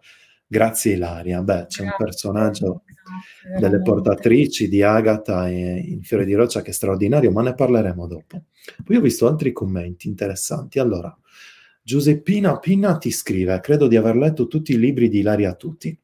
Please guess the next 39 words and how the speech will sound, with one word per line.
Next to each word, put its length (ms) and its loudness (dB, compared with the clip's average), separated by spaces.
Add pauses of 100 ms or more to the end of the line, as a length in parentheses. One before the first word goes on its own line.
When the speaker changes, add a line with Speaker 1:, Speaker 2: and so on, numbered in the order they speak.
(420)
Speaker 1:
Anzi, 540 -2 (460)
colgo 300 4
l'occasione 600 4
per 160 0
fare 200 0
un 120 2
appello. 520 -4
<laughs> 480 -8 (680)
La 180 2
persona 460 4
a 60 2
cui 160 6
ho 100 6
prestato 560 2
Fiori 340 4
sopra 340 0
l'inferno 500 0
è 60 -4
pregata 420 -2
di 160 4
restituirmelo", 1000 0
con 160 -4
un 220 -2
punto 380 2
Speaker 2:
Ok. 40 8
Speaker 1:
esclamativo. 760 2 (380)
Lei 180 6
è 40 0
parecchio 420 4
Speaker 2:
<laughs> 80 6
Speaker 1:
arrabbiata, 560 0
Giuseppina. 520 -4
Allora, 240 4
io 140 2
metto 240 -2
in 100 -2
campo 280 -4
il 80 -2
mio 340 -4